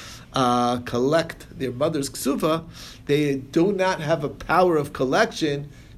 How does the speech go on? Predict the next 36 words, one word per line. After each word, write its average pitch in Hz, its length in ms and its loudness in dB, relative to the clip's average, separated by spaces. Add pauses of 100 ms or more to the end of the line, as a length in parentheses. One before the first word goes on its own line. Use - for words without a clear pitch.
(220)
that 135 280 -2
is 127 360 -6
lienable 135 840 2
on 131 380 -6
other 127 200 -2
property. 107 540 -6
Why? 117 560 -2 (220)
Meaning 135 320 -4
they 131 160 -2
take 147 240 -6
away 151 220 -2
from 131 180 -8
property 143 320 0
that 123 180 -4
was 123 240 -6 (420)
without, 127 420 0
that 131 140 2
was 123 240 -2
of 131 220 2
a, 127 100 2
let's 135 260 -2
say, 127 240 2 (260)
a 131 80 -2
purchaser. 139 680 0
Why? 120 340 -6 (320)
These 190 260 2
al 135 140 2
kadaitin 127 460 -2
tarfa 123 320 0
mishabdi. 151 400 -2
If 123 160 -6
that 143 120 0
would 147 120 -4
be 139 100 -2
the 127 120 -4
case, 156 440 -2